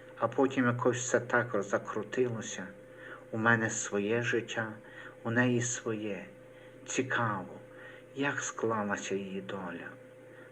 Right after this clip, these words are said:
Напевно, вже давно вийшла заміж. Вона ж була такою красивою. Знаєш, я хочу просто подзвонити їй і дізнатися про її справи, привітати з прийдешнім Новим роком.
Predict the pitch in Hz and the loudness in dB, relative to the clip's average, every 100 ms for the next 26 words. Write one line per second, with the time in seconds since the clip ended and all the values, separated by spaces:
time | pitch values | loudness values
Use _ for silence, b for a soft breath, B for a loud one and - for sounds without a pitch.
0 | - 120 120 139 139 131 120 - 117 110 | -2 0 4 8 8 8 4 4 4 4
1 | 117 131 135 113 110 - 107 - 117 123 | 2 2 2 2 0 0 -2 -2 -2 0
2 | 120 101 - - B B B B B 131 | -2 -4 -6 -8 B B B B B 6
3 | 139 131 123 131 131 120 113 - 143 123 | 6 6 2 2 2 2 -2 -2 0 0
4 | 123 101 92 - 101 92 - - - - | 0 -2 -2 -4 -4 -4 -6 -10 -12 -16
5 | B B - - 123 117 101 87 - - | B B -10 -4 0 0 -2 -4 -6 -8
6 | B B B B - 135 123 165 147 - | B B B B -4 -2 -2 -2 -2 0
7 | 160 151 - 147 - 131 127 110 107 110 | -2 -2 2 2 4 2 0 -4 -2 -4
8 | 104 92 87 80 - - B B B - | 0 0 0 -4 -8 -14 B B B -4
9 | 123 120 110 120 123 120 117 - 113 - | 0 2 2 2 0 0 -4 0 0 0
10 | 113 107 104 - - - 95 80 - - | -2 -2 -2 -6 -4 -2 -2 -4 -10 -16
11 | B B B B - - 123 127 123 135 | B B B B 0 6 8 8 6 2
12 | 131 131 - - 127 123 131 127 - 123 | 4 2 2 4 6 8 6 4 2 2
13 | 117 120 117 120 113 117 92 - - | 0 0 0 -2 -2 -4 -4 -10 -14